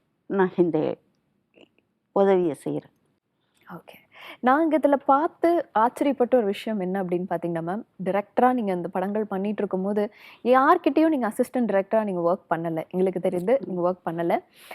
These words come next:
Speaker 2: And இந்த படத்துலயும் சரி, போன படத்துலயும், like,
Speaker 1: ம்.
Speaker 2: working as a director,
Speaker 1: ம்.
Speaker 2: producer,
Speaker 1: ம்.
Speaker 2: நிறைய வேலைகள் இருக்கும். நீங்க
Speaker 1: ம்.
Speaker 2: தான் கம்ப்ளீட்டா சார்ஜ் எடுத்து எல்லாமே பாத்துக்கணும் அப்படிங்கும் போது,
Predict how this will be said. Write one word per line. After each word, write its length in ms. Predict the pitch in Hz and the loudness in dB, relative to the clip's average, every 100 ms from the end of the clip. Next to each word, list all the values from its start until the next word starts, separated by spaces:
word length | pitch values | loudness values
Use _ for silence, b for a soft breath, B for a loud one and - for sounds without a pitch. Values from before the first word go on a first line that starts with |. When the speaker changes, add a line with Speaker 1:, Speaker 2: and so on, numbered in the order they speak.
| B B | B B
Speaker 2:
And 320 | 254 254 240 | 2 2 2
இந்த 280 | 262 320 339 | 2 4 6
படத்துலயும் 420 | 277 302 320 302 | 6 4 2 2
சரி, 300 | 302 262 262 | 4 2 2
போன 220 | 262 233 | 0 -2
படத்துலயும், 540 | 233 220 214 226 240 254 | 0 0 0 0 0 0
like, 200 | 208 196 | -2 -2
Speaker 1:
ம். 160 | 175 | 0
Speaker 2:
working 280 | 214 226 233 | -2 0 0
as 160 | 214 214 | -2 -4
a 40 | |
director, 640 | 180 180 196 - 208 190 185 | -6 -2 -2 -2 0 2 0
Speaker 1:
ம். 240 | 180 175 | -4 -6
Speaker 2:
producer, 720 | 175 202 190 226 208 202 196 196 - | -4 -2 0 0 0 4 4 2 -4
Speaker 1:
ம். 80 | |
Speaker 2:
நிறைய 420 | 190 196 294 349 415 | -6 -4 0 4 8
வேலைகள் 400 | 330 285 247 220 | 8 8 4 4
இருக்கும். 340 | 196 180 170 | 2 -2 -6
நீங்க 260 | - 233 254 | -4 0 2
Speaker 1:
ம். 120 | 294 | 2
Speaker 2:
தான் 140 | 302 240 | 0 -2
கம்ப்ளீட்டா 380 | 247 285 254 302 | 0 0 2 0
சார்ஜ் 380 | 262 226 233 | 2 2 2
எடுத்து 240 | 226 220 247 | 0 0 -2
எல்லாமே 340 | 220 226 262 254 | -2 -2 -2 -2
பாத்துக்கணும் 540 | 226 - 240 226 254 | -2 -2 -4 -2 -4
அப்படிங்கும் 360 | 208 226 240 220 | -4 -4 -4 -4
போது, 280 | 285 415 | -2 -4